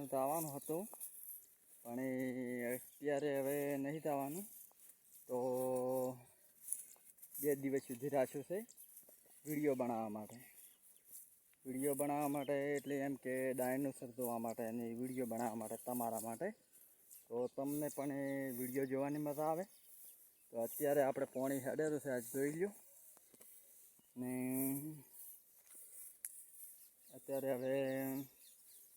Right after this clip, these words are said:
ખાવાનો ટાઈમ થઈ ગયો છે, તો કે જમી લઈએ. અને મગફળીની અંદરમાં ખોળ ઘણું થઈ ગયું છે, તો જોઈ લ્યો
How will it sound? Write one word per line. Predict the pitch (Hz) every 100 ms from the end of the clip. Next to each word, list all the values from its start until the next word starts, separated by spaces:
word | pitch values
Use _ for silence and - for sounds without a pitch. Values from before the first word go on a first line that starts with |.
| - -
ખાવાનો | - 120 117 131 135
ટાઈમ | 127 143 127
થઈ | 160 160
ગયો | 156 143 135
છે, | 151 165 185 - - - - - - -
તો | 131
કે | - 127 113 113
જમી | 127 127 131
લઈએ. | 156 165 185 208 190 - - - - - - - - - - - - -
અને | 117 120 127 131 123 127 127 131 143 143 - - - - - - - - _ _
મગફળીની | 120 120 - 131 131 127
અંદરમાં | 131 123 131 127 131 131 127 131
ખોળ | - - 131
ઘણું | - 127 127
થઈ | 147 135
ગયું | 143 139 139
છે, | 156 151 - - - - - - _ _ _ 120
તો |
જોઈ | 120 127 131
લ્યો | 139 160